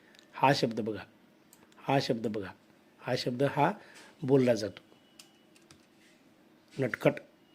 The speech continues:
नॉटी म्हणजे नटखट. I plaintively, in a sad, complaining way, think and answer.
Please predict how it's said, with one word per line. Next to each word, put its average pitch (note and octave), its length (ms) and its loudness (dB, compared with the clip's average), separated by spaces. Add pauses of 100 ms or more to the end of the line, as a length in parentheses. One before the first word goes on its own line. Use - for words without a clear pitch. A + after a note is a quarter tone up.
(360)
नॉटी B2 200 -2
म्हणजे F#3 220 2
नटखट. B2+ 240 -4 (880)
I F#3 340 8 (320)
plaintively, D#3 600 8 (640)
in F#3 100 6
a D#3 200 4 (200)
sad, A#2+ 260 8 (680)
complaining D#3 560 6 (140)
way, B2 500 6 (580)
think F#3+ 180 4 (220)
and C3 180 0 (200)
answer. C3 240 2